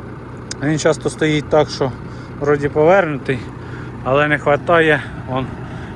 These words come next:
якщо камера показує, то й дужче завернутий, чим оцей. Ну, передній там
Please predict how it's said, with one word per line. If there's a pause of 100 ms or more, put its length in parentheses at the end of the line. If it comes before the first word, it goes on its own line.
(120)
якщо
камера
показує,
то
й
дужче
завернутий, (600)
чим
оцей. (2500)
Ну,
передній
там